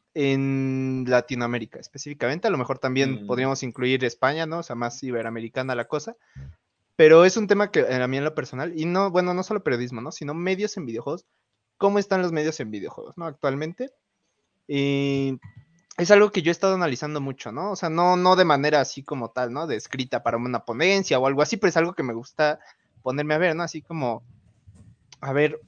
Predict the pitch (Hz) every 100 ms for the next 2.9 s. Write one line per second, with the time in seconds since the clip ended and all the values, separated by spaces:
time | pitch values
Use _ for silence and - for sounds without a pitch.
0 | _ - 175 208 233 - 196 202 196 -
1 | 226 226 240 233 208 - 196 202 214 214
2 | 190 139 135 147 214 247 320 403 -